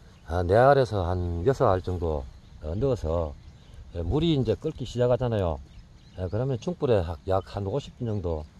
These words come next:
아, 조금 더 끓이시면, 에, 되고요. 그러면, 어, 식혀서, 에, 차로 이제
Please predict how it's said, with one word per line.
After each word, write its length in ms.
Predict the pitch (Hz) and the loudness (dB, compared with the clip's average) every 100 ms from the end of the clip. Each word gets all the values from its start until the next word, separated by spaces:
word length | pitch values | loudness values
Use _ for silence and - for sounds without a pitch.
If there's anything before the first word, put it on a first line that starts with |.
| - - | -20 -18
아, 80 | 85 | -14
조금 260 | - 87 107 | -10 -6 0
더 100 | 101 | 0
끓이시면, 560 | - 147 139 - 85 76 71 - | 0 -2 -2 -2 -4 -6 -10 -14
에, 200 | 76 80 - - - - - - - - - - | -14 -12 -16 -20 -20 -20 -20 -20 -20 -20 -20 -8
되고요. 320 | - 110 92 78 | -2 0 2 2
그러면, 460 | 98 135 139 135 - - - - - - | 2 4 2 0 -6 -20 -20 -20 -20 -10
어, 100 | 92 | -10
식혀서, 640 | - - 147 123 101 104 73 - - - - - - - | -10 -6 -2 2 2 2 -4 -14 -20 -20 -20 -20 -20 -10
에, 160 | 82 82 | -8 -6
차로 420 | - 139 117 90 | -2 0 0 0
이제 260 | 78 78 | -2 -2